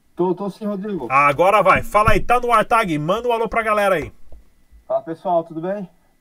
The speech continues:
Speaker 1: Valeu aí, pessoal. Desculpa, é, eu comecei um pouco mais tarde hoje, mas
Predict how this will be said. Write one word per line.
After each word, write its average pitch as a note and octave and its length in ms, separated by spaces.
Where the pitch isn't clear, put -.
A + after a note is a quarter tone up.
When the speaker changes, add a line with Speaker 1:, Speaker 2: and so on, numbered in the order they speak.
Speaker 1:
Valeu D3 300
aí, F3 140
pessoal. F3+ 420
Desculpa, G3 560
é, C3 500
eu D3+ 220
comecei D#3+ 320
um D#3 40
pouco D#3 220
mais D3 240
tarde C#3 260
hoje, C#3 280
mas A#2+ 320